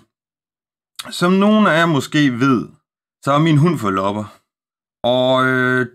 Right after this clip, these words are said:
det finder jeg ud af ved, at hun faktisk... Øh, jeg begynder at få lidt problemer med at holde hendes pels.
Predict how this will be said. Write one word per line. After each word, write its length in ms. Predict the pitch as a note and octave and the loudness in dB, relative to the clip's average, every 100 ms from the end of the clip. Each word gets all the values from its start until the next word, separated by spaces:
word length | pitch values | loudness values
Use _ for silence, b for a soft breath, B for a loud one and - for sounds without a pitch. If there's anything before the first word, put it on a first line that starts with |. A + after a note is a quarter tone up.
| - | -2
det 120 | F#3 | 0
finder 220 | F3 E3 | 0 0
jeg 140 | F3 | 2
ud 160 | F#3 F#3+ | 2 2
af 280 | F3+ F3+ D3+ | 2 0 0
ved, 160 | F3+ | 0
at 80 | D3 | 0
hun 120 | C3 | -2
faktisk... 380 | C3+ D#3 D3+ - | -2 -2 -2 -4
Øh, 400 | A2 A#2+ A2+ G#2 | -6 -4 -4 -8
jeg 100 | A#2+ | -10
begynder 220 | C3+ D#3+ | -6 -4
at 60 | C#3 | -2
få 80 | D3 | -4
lidt 140 | C#3 | -6
problemer 300 | B2+ C#3+ C#3 | -6 -4 -2
med 80 | C#3 | -2
at 320 | C3 G#2 A#2+ | -2 -2 -4
holde 200 | A2+ C#3 | -2 -2
hendes 160 | C#3+ C3 | -4 -6
pels. 300 | - C3+ | -6 -8